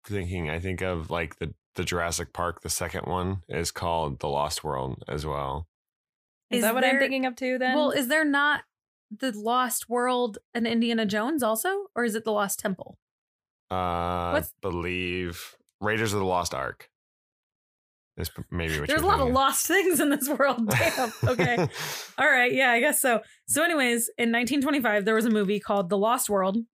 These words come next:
Speaker 3: and it featured many dinosaurs, including a brontosaurus that breaks loose in London and destroys the Tower Bridge.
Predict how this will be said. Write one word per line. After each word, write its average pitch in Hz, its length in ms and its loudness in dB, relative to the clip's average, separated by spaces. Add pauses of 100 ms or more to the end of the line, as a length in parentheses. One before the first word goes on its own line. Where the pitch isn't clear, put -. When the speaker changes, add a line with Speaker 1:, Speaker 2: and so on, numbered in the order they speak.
(200)
Speaker 3:
and 220 100 2
it 220 100 -2
featured 226 320 0
many 220 280 2
dinosaurs, 208 560 2
including 214 460 0
a 196 320 0
brontosaurus 202 760 0
that - 160 -4
breaks 262 300 0
loose 254 160 -2
in 254 100 0
London 196 340 2
and 196 160 0
destroys 202 460 0
the 196 240 0 (140)
Tower 190 280 -2
Bridge. - 500 -12